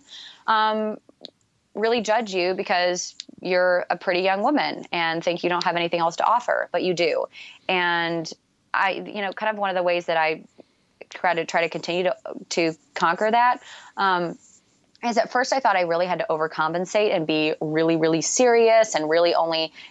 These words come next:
ever talk about very serious things, very serious political issues, very serious theological issues in order to be considered serious. But what I realized in that process was I wasn't being authentic to myself. I am a person with a wide range of interests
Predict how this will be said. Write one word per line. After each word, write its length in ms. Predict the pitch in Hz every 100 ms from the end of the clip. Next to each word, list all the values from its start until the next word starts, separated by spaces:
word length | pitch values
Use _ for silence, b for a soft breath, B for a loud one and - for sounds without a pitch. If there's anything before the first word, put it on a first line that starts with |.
| _
ever 280 | 196 185 185
talk 240 | 190 170
about 240 | 165 151 151
very 200 | 156 156
serious 480 | - 156 151 147 -
things, 380 | 247 240 233
very 220 | 170 156 156
serious 280 | 147 143
political 400 | - - 226 233
issues, 440 | 220 214 208 202 170
very 160 | 160
serious 340 | 160 156 151 -
theological 640 | 156 147 160 226 240 233 202
issues 380 | 214 - 208 202
in 60 |
order 220 | 175 165 156
to 60 |
be 160 | 151 156
considered 500 | 170 170 294 277 214
serious. 600 | - 302 185 143 - - B B B
But 100 | 240
what 100 | 262
I 60 | 254
realized 400 | 262 294 277 240
in 60 |
that 120 | 202
process 360 | 180 196 196 190
was 120 | 175
I 160 | 170 160 185 - -
wasn't 320 | 185 196 214
being 160 | 196 175
authentic 400 | 165 160 180 175
to 60 |
myself. 600 | 160 143 - 151 185 311 - B B B
I 460 | 180 175 185 196 190
am 240 | 175 175
a 60 | 170
person 320 | 165 175 180
with 140 | 170 165
a 60 |
wide 380 | 156 156 165 175
range 260 | 156 165 165
of 120 | 151
interests 540 | 170 170 220 220 -